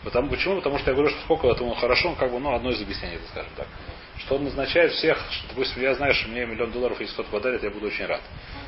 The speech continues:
Поэтому я говорю, что любой человек, который хочет для меня взять миллион долларов у кого-то, я его делаю своим шлехом для того, чтобы он мне их взял. Так говорит, что Стам Бен Адам так у него даст. Но это всё хорошо. Пока человек не сказал Муфраж, это не так. Если он скажет, что Муфраж это не так, мы говорим, что это не так.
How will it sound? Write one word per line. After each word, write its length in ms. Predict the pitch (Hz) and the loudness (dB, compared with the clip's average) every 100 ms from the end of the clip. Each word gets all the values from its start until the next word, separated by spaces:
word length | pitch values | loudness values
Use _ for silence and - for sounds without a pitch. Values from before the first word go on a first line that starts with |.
| - | 0
Поэтому 240 | 135 156 | 2 4
я 60 | 165 | 4
говорю, 160 | 190 220 | 6 4
что 140 | - | 4
любой 220 | 151 180 | 2 4
человек, 200 | 185 156 | 6 4
который 260 | 127 147 143 | 2 0 2
хочет 260 | 160 147 123 | 0 -2 -2
для 80 | |
меня 240 | 127 135 127 | -2 0 2
взять 320 | 104 135 - | 4 2 0
миллион 220 | 123 143 | -2 0
долларов 300 | 160 202 - - | 4 6 4 2
у 60 | - | 2
кого-то, 380 | 110 95 85 - - - - | 4 4 0 -6 -12 -16 -6
я 120 | 120 | -2
его 140 | 156 147 | 0 2
делаю 240 | 147 151 | 4 4
своим 200 | - 123 | 4 0
шлехом 360 | 120 143 135 117 | 0 2 2 0
для 80 | 101 | -2
того, 160 | 107 | 0
чтобы 180 | 110 110 | 0 0
он 60 | 101 | -2
мне 80 | 98 | -2
их 60 | |
взял. 200 | 90 95 - - - - - - | -2 -4 -6 -10 -14 -12 -6 2
Так 140 | 190 | 4
говорит, 220 | 196 180 | 6 2
что 160 | - 143 | 2 0
Стам 260 | - 160 | 4 4
Бен 140 | 135 139 | 4 2
Адам 260 | 131 143 | 4 4
так 200 | 135 123 | 4 2
у 40 | 113 | 2
него 180 | 110 107 | -2 0
даст. 400 | 90 - - - - - | 0 -2 -6 -12 -10 -6
Но 80 | 101 | -4
это 120 | - | -2
всё 180 | - 151 | -2 0
хорошо. 320 | 135 123 98 | 2 2 2
Пока 240 | 98 120 | -2 -2
человек 240 | 113 147 147 | -2 -2 -4
не 60 | |
сказал 300 | 143 - 151 | -6 -2 -2
Муфраж, 360 | 165 160 214 202 | -2 4 4 6
это 140 | 131 | 2
не 100 | 160 | -2
так. 260 | 175 202 196 - - - - | 2 2 2 -10 -18 -16 -8
Если 120 | 127 | -4
он 60 | 139 | -2
скажет, 240 | - 156 | 2 2
что 80 | 143 | 2
Муфраж 320 | 135 135 135 | 2 4 4
это 120 | 123 | 2
не 80 | 113 | 0
так, 180 | 92 92 | 0 0
мы 80 | 117 | -2
говорим, 240 | 135 151 | -2 -2
что 140 | - | -2
это 140 | 160 - | -4 -4
не 80 | 190 | -2
так. 200 | 226 | 0